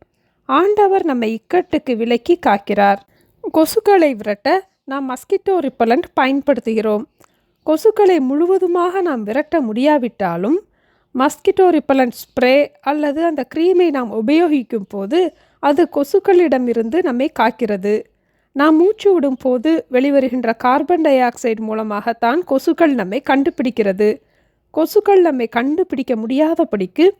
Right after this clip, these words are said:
அதனுடைய நுகர்கின்ற உணர்வுகளை இந்த மருந்துகள் தடுத்து விடுகிறது. ஆதலால் கொசுக்கள் நம்மை கண்டுபிடிக்க முடிவதில்லை. அதுபோல இக்கட்டான சூழ்நிலைகள் நம் வாழ்வில் இருந்தாலும்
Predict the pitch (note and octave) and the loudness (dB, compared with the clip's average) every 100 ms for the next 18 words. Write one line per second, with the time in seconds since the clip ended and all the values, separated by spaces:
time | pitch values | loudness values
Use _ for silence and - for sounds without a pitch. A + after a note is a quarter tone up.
0 | _ _ _ - D4 F4+ F4+ D#4 C4 D4+ | _ _ _ -2 2 4 4 2 0 0
1 | G#4 G4 F#4+ E4 B3+ B3+ E4 F4 D4+ A#3+ | 0 0 0 -2 -4 -2 -2 0 0 0
2 | G#3+ D4+ - _ _ D#4+ F4 F4+ C#4 - | 2 0 -2 _ _ -2 0 2 0 -2
3 | A3 B3 E4 F#4 C#4 C#4 G4 _ - D4 | -2 0 0 0 2 2 2 _ 0 0
4 | F#4 G4+ D4+ B3 A#3+ G3 F#3+ G#3+ G#3 _ | 0 0 0 0 -2 -4 -2 0 -2 _
5 | _ _ _ - G#3+ A3 G#3 G#3 D#4+ - | _ _ _ -4 0 0 2 2 2 -2
6 | _ _ - D#4 D#4 G#4+ G#4 F#4 C4 A3+ | _ _ -6 -4 -2 -2 2 2 2 -2
7 | A3 B3 D#4 C#4+ D4 F4 C#4+ C#4 A#3+ A3 | -2 -4 -2 -2 0 -2 -2 0 -2 0
8 | A#3+ A#3+ G3+ F#3+ G3+ G3 - _ _ _ | 0 0 0 0 0 0 -6 _ _ _
9 | _ - G3 F#3 F3+ E3+ C4 F#4 C4+ _ | _ -6 -4 -6 -6 -2 2 2 0 _
10 | _ C4+ - G4 F#4+ F#4+ F#4 G4+ G#4+ - | _ -14 -2 -2 0 2 2 2 0 -2
11 | F4+ F#4 F4+ D#4 B3+ B3 A#3 G#3 G3+ G#3+ | -2 0 2 2 2 0 -4 -6 -2 0
12 | D4 D#4 C#4 G3 G#3+ A#3+ A3 G3 A3+ F4+ | 0 -2 -6 -6 -8 -4 -2 -2 0 -2
13 | B3 | -2